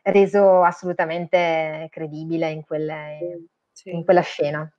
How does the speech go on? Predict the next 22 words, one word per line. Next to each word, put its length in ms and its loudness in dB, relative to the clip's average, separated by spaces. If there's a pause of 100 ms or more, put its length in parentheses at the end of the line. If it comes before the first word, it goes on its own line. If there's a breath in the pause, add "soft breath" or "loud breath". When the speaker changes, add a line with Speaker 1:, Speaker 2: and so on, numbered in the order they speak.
(300)
Speaker 2:
Cristallino. 1080 -2 (160)
<laughs> 1040 0
Speaker 1:
Esatto. 520 0 (300)
Speaker 2:
Eh, 320 -12 (340 loud breath)
senti, 380 -2
e 300 4 (460)
per 160 2
quanto 260 0
riguarda 440 4
gli 120 4
altri 520 -2
personaggi, 680 -2 (800)
beh, 220 -2
naturalmente 560 0
c'è 220 -2
un, 180 -2
un 180 -6
grande 360 0
personaggio, 760 -2
bel 300 -2
personaggio 760 -4
che 520 -4